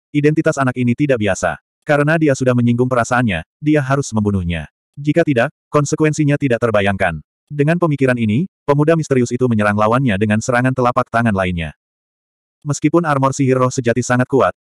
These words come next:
itu hanyalah armor rahasia pelindung. Paling-paling, ini bisa membantu lawan memblokir beberapa serangan. Bang!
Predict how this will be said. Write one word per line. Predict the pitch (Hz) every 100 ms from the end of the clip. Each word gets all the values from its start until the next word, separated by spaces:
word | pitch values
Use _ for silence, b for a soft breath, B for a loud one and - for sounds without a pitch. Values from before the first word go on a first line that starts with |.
| -
itu | 151 165
hanyalah | 143 120 110
armor | 113 123
rahasia | 123 120 120 151 101
pelindung. | 107 92 82 71 - _ _ _ _ -
Paling-paling, | 143 147 135 98 113 208 - -
ini | 156 180
bisa | 165 147
membantu | 123 117 127
lawan | 117 123
memblokir | 123 110 117 139
beberapa | 120 113 113 117
serangan. | 104 107 90 82 73 _ _ _ _ _
Bang! | 143 139 120 104